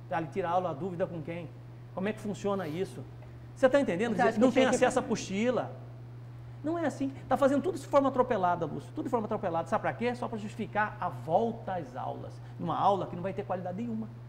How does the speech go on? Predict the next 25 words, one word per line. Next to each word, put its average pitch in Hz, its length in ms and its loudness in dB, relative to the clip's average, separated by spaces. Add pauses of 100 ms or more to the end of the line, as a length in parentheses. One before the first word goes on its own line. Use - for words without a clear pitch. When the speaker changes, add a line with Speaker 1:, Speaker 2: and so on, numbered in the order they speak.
(120)
Speaker 2:
Você - 120 0
acha 208 180 6
que 233 120 2
não 214 200 0
devia, 202 300 -2
então? 180 280 -2
Não 170 140 -2
tem 180 120 -2
estrutura 185 340 2
Speaker 1:
Eu 440 60 12
acho - 140 8
que 523 80 10
Speaker 2:
pra 494 100 12
Speaker 1:
não. 453 120 12
Speaker 2:
voltar? - 240 -6 (180)
Speaker 1:
Vacina 359 420 12
professor. 339 540 4 (760)
Vacina 294 640 10
os 277 120 8
professores. 208 1200 6 (280)
Speaker 2:
É 208 80 0
Speaker 1:
Tá 220 60 6
Speaker 2:
porque 214 80 8
eles, 208 100 6
Speaker 1:
entendendo? 233 340 6